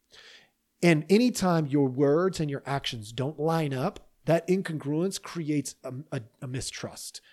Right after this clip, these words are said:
a distrust, a, uh, a lack of relationship. It just interferes. Our words and our actions have to line up,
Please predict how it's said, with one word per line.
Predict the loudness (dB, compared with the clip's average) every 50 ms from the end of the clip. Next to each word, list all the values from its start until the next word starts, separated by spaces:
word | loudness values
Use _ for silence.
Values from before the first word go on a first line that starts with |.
| _
a | -10 -8
distrust, | -4 -2 -2 -2 -4 -6 -10 -12 -12 -12 -10 -10 -10 -12 -12 -16 -20 -14 -2 0
a, | 2 2 2 0 -4 -12 -20 -16 -10
uh, | -8 -8 -6 -6 -6 -6 -6 -6 -8 _ _ _ _ _ _ _ _ _ _ -16 -16 -16 _ _ _ _ -4
a | -4 -2
lack | -2 0 0 0 0 -2 -4
of | -8 -10 -12 _ _ -12
relationship. | -10 -8 -8 -8 -8 -8 -8 -10 -12 -14 -14 -14 -16 -18 -20 -20 _ _ _ _ _ _ _ _ _ _ _ _ _ _ _ _ _ _ _ _ _ _ _
It | -4 -4 -4 -2
just | -2 2 4 4 4 2 0 -4 -6
interferes. | -6 -4 -4 -6 -8 -10 -8 -6 -4 -4 -4 -6 -10 -14 -18 -18 -20 _ _ _ _ _ _ _ _ _ _ _ _ _ 2
Our | 2 4 4 2
words | 0 0 0 0 2 2 0 -2 -4 -8 -10 -12 -12 -14 _ _ _ _ _ _ _ _ _ _ _ _ _ _ _ _ _ _ _ _ _ _ _ _ _
and | -4 0 2
our | 2 2 4 4
actions | 2 2 2 0 -6 -10 -10 -10 -12 -14 -14 -14 -14 -14 -16 _ _ _ _ _ _ _ _ _ _ _ _ _
have | -12 -10 -8
to | -8 -8
line | -6 -4 -4 -4 -4 -6
up, | -8 -8 -10 -14